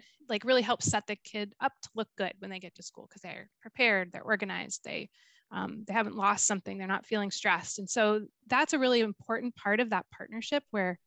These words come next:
um, families can set the kids up to be ready. Um, and, and that's, you know, these adults that are working together,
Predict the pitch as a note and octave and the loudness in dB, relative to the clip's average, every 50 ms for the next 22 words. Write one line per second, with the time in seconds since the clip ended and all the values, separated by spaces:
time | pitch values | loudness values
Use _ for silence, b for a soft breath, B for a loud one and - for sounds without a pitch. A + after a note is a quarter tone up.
0 | _ _ _ _ _ _ _ _ _ - - G3 F#3+ F#3+ F#3+ - - - G#3+ G#3+ | _ _ _ _ _ _ _ _ _ -6 -2 -2 -2 -2 -4 -4 0 2 2 4
1 | G#3+ G3+ - - G#3+ F#3+ - - F#3 - - _ - - _ _ _ - F#3+ - | 4 2 0 -2 -6 -4 0 0 0 0 -2 _ -20 -20 _ _ _ -16 -8 -4
2 | G#3 G3 F#3 F#3 - - - G3 G3 F#3 F#3 F#3 F3+ F#3 F#3 F3+ F3 - b b | -4 -2 -2 -2 -4 -4 -14 -10 -6 -2 2 2 2 4 2 0 0 -4 b b
3 | b _ _ - G3 F#3 F3+ F3+ - - - G#3 G3+ - - - G#3+ F#3+ F#3 F3 | b _ _ -12 -8 -8 -8 -8 -8 -8 -8 -8 -8 -8 -8 -10 -8 -8 -6 -8
4 | - - - - - - _ - A3 G#3+ G3 G3 F#3+ G#3 - _ - G#3+ G#3 G3+ | -8 -6 -6 -6 -6 -6 _ -4 -2 0 0 0 -2 -4 -10 _ -6 -4 -4 -2
5 | F#3+ G3+ F#3+ F#3+ - - - F#3+ F#3+ F#3+ G3 G3+ G3 - - - G3+ - - G#3 | 0 0 0 0 -2 -6 -12 -10 -8 -6 -4 -4 -6 -6 -8 -14 -12 -8 -4 -2
6 | F#3+ F#3 F#3 F#3+ F#3+ F#3 | -2 -2 -2 -4 -6 -6